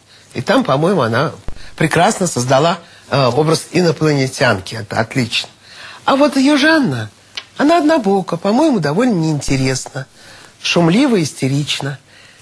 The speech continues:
У Инны Чуриковой, по-моему, есть проникновение в глубину образа.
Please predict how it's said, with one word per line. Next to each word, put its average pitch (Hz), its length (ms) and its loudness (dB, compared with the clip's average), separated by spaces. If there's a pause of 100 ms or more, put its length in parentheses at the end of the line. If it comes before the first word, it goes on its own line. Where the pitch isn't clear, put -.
(460)
У 190 80 4
Инны 302 280 2
Чуриковой, 127 680 -6
по-моему, 175 560 2
есть 170 340 -2
проникновение 170 920 0
в 117 40 -6
глубину 147 520 -2
образа. 123 480 -4